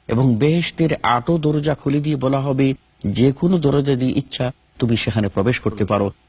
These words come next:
এই চারটি মূল বৈশিষ্ট্যের অন্যতম দুইটি কিন্তু স্বামী এবং স্ত্রী সংশ্লিষ্ট। আমরা এই পর্বে কিন্তু জনাব শেখ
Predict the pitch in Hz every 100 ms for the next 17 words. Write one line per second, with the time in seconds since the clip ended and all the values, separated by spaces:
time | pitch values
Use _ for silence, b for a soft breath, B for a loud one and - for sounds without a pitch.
0 | _ - - - - - 208 196 170 -
1 | 113 131 175 185 151 110 117 - 202 -
2 | 143 110 B - 123 143 165 208 240 214
3 | 135 151 190 180 - 165 143 127 117 -
4 | _ - - 117 120 151 170 117 113 110
5 | - 151 - 143 - 185 - 120 - _
6 | _ - 135 156 170 180 165 143 127 110
7 | 110 113 107 - 107